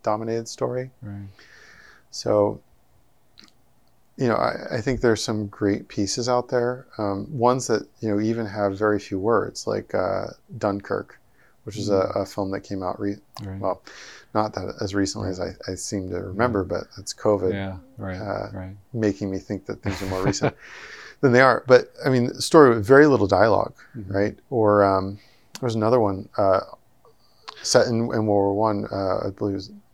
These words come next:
Speaker 1: uh, nineteen seventeen,
Speaker 2: Yeah.
Speaker 1: uh, where it just follows one man going through the tre-, trenches.
Speaker 2: Right, right.
Speaker 1: Uh, beautiful film, right?
Speaker 2: Yeah.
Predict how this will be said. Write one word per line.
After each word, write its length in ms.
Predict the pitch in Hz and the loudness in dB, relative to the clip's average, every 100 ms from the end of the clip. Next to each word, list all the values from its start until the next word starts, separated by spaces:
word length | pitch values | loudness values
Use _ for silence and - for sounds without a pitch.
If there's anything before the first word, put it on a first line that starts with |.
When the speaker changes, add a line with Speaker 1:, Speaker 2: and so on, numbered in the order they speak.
| _ | _
Speaker 1:
uh, 260 | - - 55 - - | -10 -8 -8 -12 -10
nineteen 300 | 110 104 107 | -8 -6 -6
seventeen, 720 | 101 107 98 98 107 98 92 - - | -4 -4 -4 -4 -4 -4 -6 -12 -18
Speaker 2:
Yeah. 160 | 104 92 92 - - | -16 -14 -16 -20 -8
Speaker 1:
uh, 160 | 98 95 | -4 -2
where 240 | 101 101 | 0 0
it 60 | 101 | 0
just 240 | - - | -4 -2
follows 560 | - 101 104 98 - - | 2 4 4 0 -6 -12
one 240 | 135 104 | -6 -4
man 260 | 101 98 101 | -2 -2 -4
going 240 | 101 98 | -4 -4
through 160 | 98 95 | -6 -10
the 100 | 92 | -12
tre-, 220 | - 104 - | -10 -12 -12
trenches. 560 | - 113 110 - 101 101 | -8 -4 -4 -6 -8 -8
Speaker 2:
Right, 100 | 95 98 _ _ - 107 101 | -12 -16 _ _ -20 -20 -8
right. 80 | 107 | -2
Speaker 1:
Uh, 260 | 98 101 - - - - - | 0 0 -6 -14 -20 -20 -12
beautiful 340 | - 139 175 110 | 0 2 2 -2
film, 480 | - 120 120 98 - | 0 4 4 2 -2
right? 200 | 110 107 | 0 0
Speaker 2:
Yeah. 100 | 101 | -2